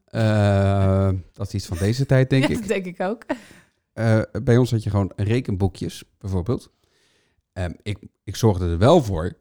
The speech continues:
Speaker 1: dat ik nog voor de kerstvakantie door alle rekenboekjes heen was.
Speaker 2: Mhm.
Speaker 1: Dat was de druk die ik voelde.
Speaker 2: Maar waarom had je, voelde je die druk dan?
Speaker 1: Ja, omdat ik gewoon beter wilde zijn dan de rest.
Speaker 2: Ja, nou ja, maar dat, dat, je krijgt dus in zo'n klas al zo'n soort
Speaker 1: Ja.
Speaker 2: van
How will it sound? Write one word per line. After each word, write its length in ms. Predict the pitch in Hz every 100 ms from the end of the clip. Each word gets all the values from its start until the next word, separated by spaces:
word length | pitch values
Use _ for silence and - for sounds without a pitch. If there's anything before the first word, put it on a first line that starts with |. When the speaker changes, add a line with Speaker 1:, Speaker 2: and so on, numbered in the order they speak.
| _ _
Speaker 1:
dat 200 | 92 90
ik 180 | 92
nog 240 | 104 95 -
voor 280 | - 113 101
de 80 |
kerstvakantie 720 | 117 117 113 117 120 117 123 _
door 160 | - 131
alle 240 | 151 147
rekenboekjes 520 | 147 202 165 117 98 92
heen 180 | 87
was. 320 | 78 76 - - _ _
Speaker 2:
Mhm. 140 | - 190 185 220 _ _ _ _ _
Speaker 1:
Dat 180 | - 117
was 140 | 101 -
de 60 |
druk 200 | 104 101
die 120 | 117
ik 100 | 120
voelde. 340 | - 90 - 85 _ _
Speaker 2:
Maar 160 | - 196
waarom 380 | 202 208 233 180
had 160 | 175
je, 80 | 185 - -
voelde 260 | 196 185
je 60 | 180
die 140 | 180
druk 240 | 156 170 170
dan? 180 | 208 269
Speaker 1:
Ja, 60 | 175
omdat 160 | 110
ik 60 | 95
gewoon 200 | 92 85
beter 240 | 85 85
wilde 160 | 90 90
zijn 160 | 92 87
dan 120 | 87
de 60 |
rest. 280 | 92 127 -
Speaker 2:
Ja, 200 | 226 202
nou 160 | 175 185
ja, 100 | 147
maar 120 | 165
dat, 180 | 190 220
dat, 220 | - 208 214
je 60 |
krijgt 240 | 220 269 -
dus 160 | 220
in 140 | - 233
zo'n 120 | 208
klas 240 | 262 277
al 220 | 165 151 165
zo'n 180 | 165
soort 220 | 165 175 147
Speaker 1:
Ja. 60 |
Speaker 2:
van 220 | 170 175